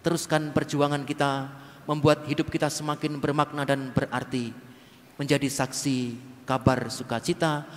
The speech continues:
dimanapun kita berada. Semoga Tuhan Yesus yang bangkit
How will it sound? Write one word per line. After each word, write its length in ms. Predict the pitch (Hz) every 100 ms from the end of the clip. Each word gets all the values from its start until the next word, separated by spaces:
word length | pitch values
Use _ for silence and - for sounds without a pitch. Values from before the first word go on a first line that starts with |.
| - -
dimanapun 800 | 131 123 123 117 123 113 107 117
kita 240 | 120 107
berada. 480 | - 107 104 101 95 - - - - - - - -
Semoga 400 | - 151 147 139
Tuhan 640 | 165 147 139 131 127 - - - 123
Yesus 240 | 123 -
yang 240 | 139 127
bangkit 360 | 120 120 120